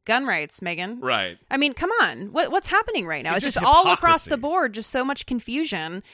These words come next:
Speaker 1: I don't even understand what her position is on anything just by listening to that clip.
Speaker 2: So, so listen, h-, here's,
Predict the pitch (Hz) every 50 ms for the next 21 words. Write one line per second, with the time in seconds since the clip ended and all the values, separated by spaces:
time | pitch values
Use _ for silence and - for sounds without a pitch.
0 | - - - - - 226 233 233 202 208 254 262 277 285 262 262 262 - 240 247
1 | 233 226 - - 240 233 240 226 214 196 226 220 214 - 214 196 220 214 - 233
2 | 220 208 202 208 202 196 196 208 294 392 392 - - - - - 180 180 190 -
3 | - 190 180 180 170 160 - 175 165 156 147 143 - - - - 294 254 - -
4 | - _ - - 254 277 539 - - 269 240 226 190 - - 113 90 73 - _
5 | _ _ _ 127 127 127 143 - - 139 202 254 285 269 240 165 - -